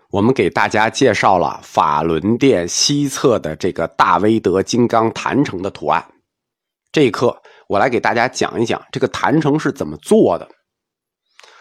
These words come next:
我们看到的这个坛城，它是一个彩色细沙堆积起来的大型图案。其实这不是彩色的细沙，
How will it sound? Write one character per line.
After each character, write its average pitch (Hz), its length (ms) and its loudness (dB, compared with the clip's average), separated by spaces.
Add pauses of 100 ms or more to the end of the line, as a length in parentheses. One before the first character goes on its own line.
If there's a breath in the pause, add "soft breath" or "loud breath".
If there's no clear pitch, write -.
(140 soft breath)
我 131 120 2
们 160 120 4
看 247 260 2
到 143 100 4
的 110 140 0
这 113 100 -2
个 101 80 -2
坛 92 320 -4
城， 73 300 -8 (320 soft breath)
它 202 160 -2
是 180 140 0
一 151 160 -2
个 139 200 2 (140)
彩 95 340 -2
色 170 300 2
细 123 300 -2
沙 156 320 0
堆 240 260 0
积 151 160 0
起 101 220 -4
来 69 120 -4
的 80 120 -8
大 - 180 -6
型 69 180 -10
图 69 180 -12
案。 - 140 -8 (1080)
其 - 180 0
实 220 140 4
这 202 100 4
不 151 260 2
是 202 140 0
彩 - 240 -6
色 85 220 -4
的 71 80 -8
细 - 200 -8
沙， 71 320 -6